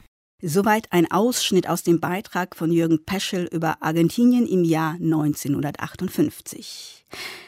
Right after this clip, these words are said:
Sie hören Deutschlandfunk Kultur aus den Archiven. Als Eva Perón noch fünf Jahre zu leben hat, im Jahr neunzehnhundertsiebenundvierzig, setzt sie das Wahlrecht für Frauen durch.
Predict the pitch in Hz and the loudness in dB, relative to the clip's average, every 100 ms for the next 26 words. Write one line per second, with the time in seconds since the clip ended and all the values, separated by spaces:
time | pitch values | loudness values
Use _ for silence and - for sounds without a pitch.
0 | _ 185 220 302 277 202 185 - 190 - | _ 0 4 6 4 4 0 0 -2 0
1 | 160 156 - 151 147 143 - - - 135 | -2 -4 -6 -6 -4 -4 -8 -10 -8 -6
2 | 180 196 - - - - _ _ _ _ | -6 -8 -10 -12 -16 -20 _ _ _ _
3 | _ _ - - - - - 185 233 - | _ _ -20 -16 -16 -16 -2 -2 -2 -8
4 | - 302 302 277 - 247 151 143 151 165 | 2 2 2 -4 -2 -2 0 -2 0 0
5 | - 285 285 220 190 208 165 151 - 170 | 6 8 8 6 2 2 -2 -2 2 4
6 | 214 165 160 226 - - - 180 170 165 | 4 2 -2 -4 -6 -12 -2 2 4 4
7 | 165 160 160 160 156 156 - 151 147 147 | 4 4 2 2 2 0 -4 -4 -2 -4
8 | - 151 - 208 - - - - 160 147 | -4 -8 -4 -6 -6 -14 -20 -12 -8 0
9 | 214 - - - 254 233 240 - 175 160 | 0 0 -10 -8 -6 -4 -6 -2 0 0
10 | 160 185 185 - 233 - 143 147 - 123 | -2 -4 -8 -8 -10 -8 -6 -4 -6 -10
11 | - - - - | -16 -16 -18 -20